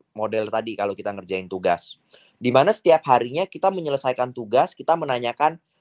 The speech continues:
inovasi-inovasi baru, di, khususnya di Backbone ya. Itu obrolannya semuanya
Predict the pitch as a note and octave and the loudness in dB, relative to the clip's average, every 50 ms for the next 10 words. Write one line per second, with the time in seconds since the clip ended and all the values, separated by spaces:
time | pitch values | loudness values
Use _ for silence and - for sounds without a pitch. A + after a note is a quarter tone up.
0 | _ _ _ - D#3+ D#3+ D#3 D#3 D3 - D3+ C#3+ C#3 - D#3 D3 B2+ D3 C#3 C#3 | _ _ _ -4 -2 2 4 4 4 6 4 4 2 0 -8 -10 -10 -6 -4 -4
1 | C3+ C3 C#3+ C3+ B2+ - C#3 B2+ A#2 G#2 G2 G2 C3 D#3 D3+ C3 B2+ B2+ _ _ | -4 -2 -2 -4 -4 -4 -4 0 2 2 2 2 -2 -6 -6 -8 -8 -10 _ _
2 | - D3 B2+ - C#3+ C3 - E3+ D#3 C#3 A#2+ A#2 G2+ - - C3 C3 A#2 G2+ G2+ | -6 -6 -6 -6 -4 2 2 2 2 4 2 2 2 2 -2 -4 -4 -2 -6 -6
3 | G#2+ _ _ _ _ _ _ _ _ _ _ _ - E3 E3 - B3+ B3+ A3 F#3 | -6 _ _ _ _ _ _ _ _ _ _ _ -10 -10 -6 -4 -2 -2 2 4
4 | F3 E3+ D3 D3 D#3 D3+ C#3+ C#3+ C3+ C3 E3+ G#3+ A3 - E3+ D#3+ D#3 D#3 D#3 E3 | 4 4 6 6 6 6 6 4 2 -2 -4 -12 -14 -14 -14 -8 -4 -4 -4 -4
5 | F#3+ F#3+ | -6 -10